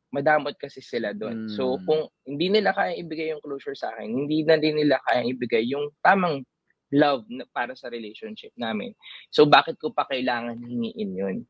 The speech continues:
Speaker 2: Mm.
Speaker 1: Kasi for me, kung hindi niya kayang explain yun, is, for me, is nagiging selfish na yung partner ko dun eh.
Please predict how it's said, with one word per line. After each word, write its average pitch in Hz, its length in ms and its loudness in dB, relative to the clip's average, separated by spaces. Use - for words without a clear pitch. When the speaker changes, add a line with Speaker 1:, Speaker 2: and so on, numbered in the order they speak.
Speaker 2:
Mm. 101 460 -6
Speaker 1:
Kasi 156 260 6
for 190 160 8
me, 185 140 2
kung 156 180 4
hindi 160 280 2
niya 165 100 2
kayang 156 400 0
explain 143 960 -6
yun, 147 400 0
is, 147 240 -8
for 180 100 -8
me, 175 300 -4
is - 240 -8
nagiging 156 400 0
selfish 147 420 0
na 135 140 0
yung 127 100 -4
partner 120 380 0
ko 107 160 -6
dun 104 240 -2
eh. - 80 -16